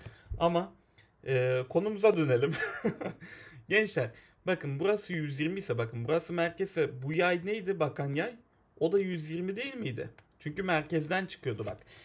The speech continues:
Eğer buradan çıksaydı ne olacaktı? Yarısı olacaktı. Al yazdım, altmış. Gördün? Bu kadar. Yani A açısı, şu açı altmışmış. Şimdi biz, e, üçgende açıda bir tane bilgi söyledim.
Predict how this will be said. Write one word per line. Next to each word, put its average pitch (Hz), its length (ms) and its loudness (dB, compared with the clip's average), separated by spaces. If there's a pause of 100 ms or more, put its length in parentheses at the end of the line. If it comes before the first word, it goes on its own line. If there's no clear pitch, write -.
(180)
Eğer 156 400 4
buradan 196 360 4
çıksaydı 170 640 0
ne 208 40 6
olacaktı? 202 640 2
Yarısı 196 420 2
olacaktı. 110 480 -6 (200)
Al 170 200 0
yazdım, 151 440 -2
altmış. - 540 -8 (840)
Gördün? 180 420 0 (320)
Bu - 60 -16
kadar. 120 300 2 (360)
Yani 135 220 4 (140)
A 214 180 6
açısı, 139 460 0
şu - 160 0
açı 196 260 2
altmışmış. - 600 -4 (280)
Şimdi 208 380 -2
biz, 208 280 -4 (500)
e, 139 260 6
üçgende 226 580 2
açıda 202 400 2
bir 214 100 -14
tane 196 340 -2
bilgi 160 240 -4
söyledim. 110 520 -2